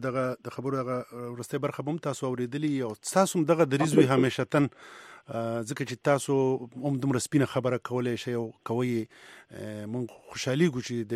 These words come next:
ډیوې د لارې، اه، ستاسو غږ او دغه خبرې موږ خپل اوریدونکو ته ور ورسوو، چې زموږ خپل پښتانه څېړنکاران چې کومه دي، هغه په ډانګ پیلې او نیغه خبره کول غواړي. بریګیډیر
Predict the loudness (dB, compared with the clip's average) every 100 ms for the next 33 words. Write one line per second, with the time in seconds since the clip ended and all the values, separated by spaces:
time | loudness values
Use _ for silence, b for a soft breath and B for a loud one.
0 | -4 -4 -4 -4 -4 -6 -6 -10 -12 -14
1 | -12 -12 -8 -2 0 0 -4 0 0 2
2 | 4 2 0 -4 -6 -8 -12 -10 -10 -8
3 | -10 -8 -2 0 0 0 0 -2 -2 -2
4 | -4 -4 -8 B B B B B B -10
5 | -6 -4 -2 2 2 0 -2 -4 -4 -6
6 | -8 -2 0 0 -2 -4 -4 -4 -4 -6
7 | -8 -8 -8 -8 -10 B B B -8 -6
8 | -2 0 0 -2 -4 -4 -4 -8 _ -6
9 | -2 0 -2 -8 -10 -10 -12 -12 -12 -12
10 | -14 B B B B B _ _ _ _
11 | _ 2 6 8 8